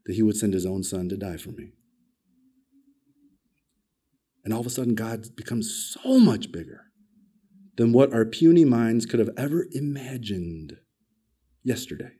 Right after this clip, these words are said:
We need narrow because it's only through narrow that our vision of God can be enlarged. Do you understand? We need this. What about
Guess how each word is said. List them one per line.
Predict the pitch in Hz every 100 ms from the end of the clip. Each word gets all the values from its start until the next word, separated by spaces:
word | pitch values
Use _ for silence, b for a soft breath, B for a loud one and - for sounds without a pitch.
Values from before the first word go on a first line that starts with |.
| _ _ _ _ _ _ _ _ _ _ _ _ 175 175 175 _ _ _ _ _ _ _ _ _ _ _ _ _ - - - _ -
We | 156 185
need | 135 180 113
narrow | 90 73 - - _ _ _ _ _ _ _ _
because | 127 147
it's | 131 -
only | 156 170
through | 127 - 220
narrow | 135 117 101
that | 95 104
our | - 120 113
vision | 101 110 123 175 151 120
of | 98
God | 131 117
can | - 107
be | 95
enlarged. | 87 85 - - - - _ _ _ _ _ -
Do |
you | 127
understand? | 127 - 90 107 - _ _ _ _ _ _
We | 120 135
need | 123 123 123
this. | 90
What | 160
about | 214 208